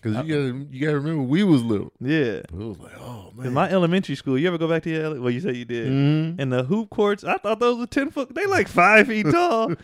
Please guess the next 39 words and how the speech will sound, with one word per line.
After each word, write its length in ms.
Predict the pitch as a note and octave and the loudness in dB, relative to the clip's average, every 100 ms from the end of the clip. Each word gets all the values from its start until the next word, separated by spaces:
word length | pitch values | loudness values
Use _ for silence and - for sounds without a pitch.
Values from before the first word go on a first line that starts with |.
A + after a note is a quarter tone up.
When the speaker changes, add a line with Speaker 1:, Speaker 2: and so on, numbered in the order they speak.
| - F3 | -8 -8
Speaker 1:
<laughs> 280 | - F3 | -6 -2
Speaker 2:
All 140 | G3 A#3+ | 4 6
the 80 | G3+ | 6
play 320 | B3 B3 A#3+ | 4 4 4
sections 360 | B3 A#3 A3 | 0 0 -2
is 120 | F#3+ F3+ | -4 -2
real 260 | A3+ A#3+ | 2 2
small. 400 | A3+ A#3+ A#3 A#3 | 0 -2 0 2
The 120 | B3 | 4
Speaker 1:
Yeah. 120 | B3 G#3+ | 6 6
Speaker 2:
school, 220 | B3 A#3+ | 4 4
you 80 | C#4+ | 4
could 100 | D4+ | 4
walk 200 | A3 G3+ | 2 2
across 240 | A#3 A3 | 2 2
the 80 | F#3+ | 0
campus 320 | A3+ G#3+ G3 | -2 -2 0
in, 40 | F#3+ | 0
like, 140 | F3 | 0
a 80 | B2+ | -2
second. 400 | - A3+ A#3+ A#3+ | -4 -6 -4 -6
I 60 | |
was 100 | A#3+ | -4
like, 100 | A3+ D#4 | -2 -2
"It 100 | F4 | -4
should 100 | - | -4
Speaker 1:
Mm-hmm. 100 | F#4 | -4
Speaker 2:
take 160 | F#4 | -2
me 140 | G#4 G#4+ | -6 -6
so 640 | - A4 A4 G#4+ A4 A4+ G4+ | -2 2 2 2 0 -4 -4
long." 120 | G2+ | -2
Speaker 1:
Yeah, 240 | A2+ B2+ | 2 2
man. 380 | A2+ G2+ G2 G#2+ | 2 -2 -4 -6
Them 120 | A2+ | -8
smaller 480 | - B2+ B2+ B2+ B2 | -8 -4 0 2 0
legs 500 | C3 C#3+ C#3+ C3 A#2+ | 0 0 -2 -4 -6
going 260 | C3 C#3+ C3+ | -6 -4 -4
to 80 | |
work. 300 | C3+ D#3+ D#3 | -4 -4 -6